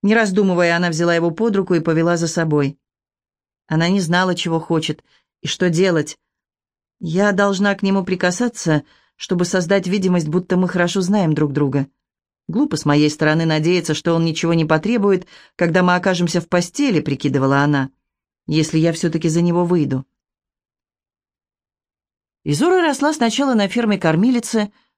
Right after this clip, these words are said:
потом на родительской. Она много раз наблюдала с любопытством, а иногда и со страхом,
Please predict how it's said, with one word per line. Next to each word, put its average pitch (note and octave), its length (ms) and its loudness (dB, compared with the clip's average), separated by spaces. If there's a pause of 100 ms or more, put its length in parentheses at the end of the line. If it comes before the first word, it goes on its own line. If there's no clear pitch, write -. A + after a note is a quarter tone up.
потом G3 260 2
на C4 100 4
родительской. C3+ 720 -4 (680)
Она G#3 200 4
много G#3 260 2
раз F#3+ 200 0
наблюдала E3+ 460 2
с D#3 120 -4
любопытством, D3 720 0 (220)
а D#3 120 2
иногда D#3 300 2
и D3+ 40 2
со D3+ 140 -2
страхом, G#3 560 0